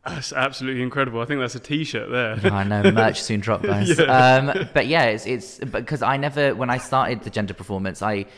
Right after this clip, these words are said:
Speaker 2: always was, like, clean shaven, and because I wanted that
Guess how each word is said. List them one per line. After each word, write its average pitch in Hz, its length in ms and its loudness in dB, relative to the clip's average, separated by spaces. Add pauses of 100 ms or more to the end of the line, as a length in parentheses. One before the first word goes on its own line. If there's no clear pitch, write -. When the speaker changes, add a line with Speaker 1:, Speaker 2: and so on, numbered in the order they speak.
(200)
Speaker 2:
always 110 480 0
was, 104 180 -6
like, 101 180 -8
clean 98 220 -4
shaven, 92 640 -4 (400)
and 101 420 0
because 110 320 -4
I 101 100 0
wanted 98 520 -6
that 92 300 -4